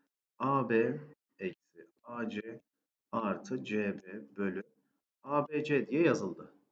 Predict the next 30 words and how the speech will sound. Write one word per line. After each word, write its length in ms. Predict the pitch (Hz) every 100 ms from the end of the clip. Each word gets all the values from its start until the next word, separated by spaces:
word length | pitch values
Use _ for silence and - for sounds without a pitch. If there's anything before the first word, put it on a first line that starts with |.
| _ _ _ _ _ -
Sonra 200 | 156 156
ben 200 | 160 165
bunları 380 | 160 160 165
ayrı 340 | 123 123 135 147
ayrı 180 | 127 147
yazarsam 600 | 131 127 120 117 104 104
bakın 260 | 104 101
şu 280 | - - -
ikisinin 600 | 165 151 139 - 131 -
gideceğini 460 | 143 135 120 113 143
görebiliyorsunuz. 760 | 170 151 139 127 95 - 85 -
Yani 320 | 104 117 151 - _ _ _ _ _ _
bir 180 | 170 160
bölü 240 | - 156 170
C 220 | 185 180
kalacaktır. 760 | - 95 82 80 - - - _ _ _ _ _ _ _ -
Eğer 260 | 117 135
bu 120 | 147
ikiliyi 360 | 202 - 151 127
ayrı 220 | 104 92
yazarsam, 720 | 92 78 71 - - 117 139
şurayı 320 | 147 131 120 123
ayrı 220 | 117 104
yazarsam 600 | 92 85 85 - 139 147
bu 60 |
defa 400 | 135 131 160 160 -
A 280 | 139 143 143
ve 120 | 143
C'ler 380 | - 135 151 175
gidecektir. 760 | 117 95 90 87 - 165 -